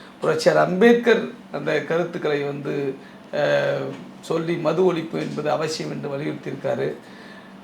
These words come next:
இது மாதிரி வந்து தொடர்ச்சியா இந்த போராட்டங்கள் க-, நடந்துகிட்டு தான் இருக்கு. அப்ப இன்னைக்கு அந்த கோரிக்கையை நாங்கள் வந்து வலியுறுத்துறோம்.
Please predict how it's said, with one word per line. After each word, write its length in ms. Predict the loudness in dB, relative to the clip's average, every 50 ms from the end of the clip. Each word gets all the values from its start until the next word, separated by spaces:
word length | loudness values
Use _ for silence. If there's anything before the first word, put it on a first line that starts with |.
| -14
இது 120 | -8 0 4
மாதிரி 280 | 6 8 8 8 6
வந்து 200 | 6 6 4 4 4
தொடர்ச்சியா 720 | 6 6 6 6 6 4 2 0 -2 8 10 12 12 12 12 12 12 12 12 12 10 8 8 4
இந்த 220 | 2 0 4 8 10 10
போராட்டங்கள் 760 | 10 10 8 10 10 10 10 8 6 2 0 2 0 0 0 0 0
க-, 280 | 0 2 4 6 6 6 6
நடந்துகிட்டு 420 | 4 2 2 2 2 0 0 2
தான் 180 | 2 4 4 4
இருக்கு. 200 | 2 -4 -10 -12 -14 -16 -20 -20 -20 -20 -20 -20 -20 -20 -10 -8
அப்ப 200 | 0 2 4 4
இன்னைக்கு 500 | 4 4 4 4 4 2 2 2 2 2 2 2 0 4 4 8
அந்த 260 | 8 8 8 6 4 2
கோரிக்கையை 560 | 6 6 6 8 6 4 4 4 4 4 6
நாங்கள் 360 | 4 4 4 4 4 2 2 2
வந்து 140 | 2 2 2
வலியுறுத்துறோம். 580 | 2 4 4 2 2 0 -2 -2 -2 -4 -4